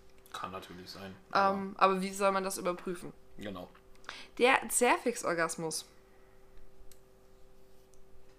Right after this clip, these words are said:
Speaker 1: Mag sein, dass es den gibt.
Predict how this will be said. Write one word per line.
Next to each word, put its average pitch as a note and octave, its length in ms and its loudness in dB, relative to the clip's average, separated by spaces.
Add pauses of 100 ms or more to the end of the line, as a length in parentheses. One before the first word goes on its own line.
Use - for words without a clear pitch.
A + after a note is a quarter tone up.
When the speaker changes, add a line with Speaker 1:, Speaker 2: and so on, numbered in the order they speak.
(1500)
Speaker 1:
Mag A2+ 240 4
sein, C3 200 4
dass A#2+ 100 2
es A#2+ 120 0
den B2 160 2
gibt. A#2 220 -4